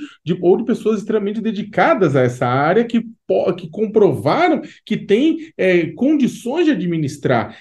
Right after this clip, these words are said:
e não generais, é, coronéis,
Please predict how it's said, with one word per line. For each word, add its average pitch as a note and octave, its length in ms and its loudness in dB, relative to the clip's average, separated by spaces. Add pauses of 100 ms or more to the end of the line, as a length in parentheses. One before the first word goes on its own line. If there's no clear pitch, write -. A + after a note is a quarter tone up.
e F3 100 4
não B3+ 280 6
generais, F3+ 1080 4 (180)
é, D3+ 180 4
coronéis, E3 1300 2